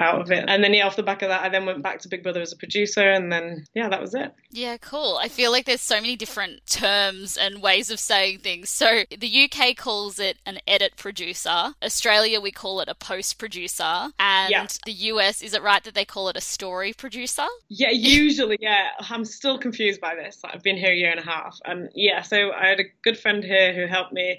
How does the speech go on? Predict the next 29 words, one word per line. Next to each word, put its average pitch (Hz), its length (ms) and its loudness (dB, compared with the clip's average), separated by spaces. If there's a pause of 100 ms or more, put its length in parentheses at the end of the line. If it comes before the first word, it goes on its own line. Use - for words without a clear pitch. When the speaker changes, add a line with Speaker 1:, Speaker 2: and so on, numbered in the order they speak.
Speaker 1:
change 233 340 4
my 214 120 0
whole 208 180 -2
C 208 240 -4
V, 185 280 2
which 185 200 -6
is 190 100 -6
now 185 200 0
called 185 240 -2
a 180 40 -2
resume. 170 800 0
Um, 226 280 6
<laughs> 349 640 6 (140)
Speaker 2:
<laughs> - 200 -10
Speaker 1:
and, 247 200 0
like, 233 280 -2
we 247 140 0
went 240 240 -2
through, 226 420 4
and 208 180 -6
every 220 200 0
time 220 240 0
I'd 196 180 2
written 185 260 -2
post 226 300 0
producer 214 340 -4
or 185 160 -6
edit 196 180 -6
producer, 185 580 2